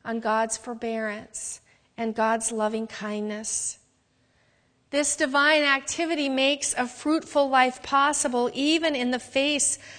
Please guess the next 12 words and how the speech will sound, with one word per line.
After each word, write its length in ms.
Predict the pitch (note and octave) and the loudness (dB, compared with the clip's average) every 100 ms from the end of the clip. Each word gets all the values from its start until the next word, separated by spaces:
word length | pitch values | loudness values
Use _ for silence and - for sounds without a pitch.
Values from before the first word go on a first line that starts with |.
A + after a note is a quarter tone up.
| - | -2
of 140 | B3+ B3 | 0 2
all 300 | A3+ B3+ D4+ | 4 4 4
the 100 | C4 | 0
bad 380 | A#3+ A#3 C4+ | -2 0 0
news, 720 | B3 A#3 B3 B3 G#3 A3 - - _ _ _ - - - | -2 -4 -4 -4 -6 -8 -10 -12 _ _ _ -20 -20 -4
even 340 | C#4+ D#4 E4+ | 0 2 4
in 120 | D#4 | 2
the 80 | C#4 | 2
face 500 | B3 C#4+ D4 D#4+ - | 0 2 4 4 2
of 120 | C4 - | 0 0
all 480 | A#3+ C4+ C#4 D4 | 4 6 8 6
of 380 | - A#3+ B3 A#3 | 4 2 2 -2